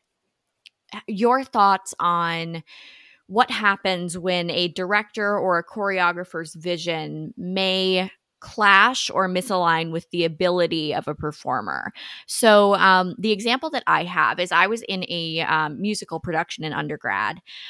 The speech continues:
um, in which the choreographer, and I will, I will say this right off the bat, he was also a student himself. He was in the master's program. And so I think there is some learning that may have taken place since then as well. So I will give him that credit.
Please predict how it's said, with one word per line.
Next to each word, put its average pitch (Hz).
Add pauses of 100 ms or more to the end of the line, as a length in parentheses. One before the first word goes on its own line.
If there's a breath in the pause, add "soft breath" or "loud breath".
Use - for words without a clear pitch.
(240 loud breath)
um, 170
in 185
which -
the 185
choreographer, 180
and 185
I 185
will, 180
I 185
will 180
say 185
this 180
right 175
off 175
the -
bat, 165
he 202
was 190
also 175
a 175
student 180
himself. 190
He 185
was 165
in 170
the 180
master's 165
program. 156
And 165
so 151
I 156
think 160
there 156
is 156
some 160
learning 156
that 147
may 170
have 170
taken -
place 143
since 151
then 147
as 147
well. 156
So 151 (320 loud breath)
I 202
will 180
give 175
him 165
that 165
credit. 151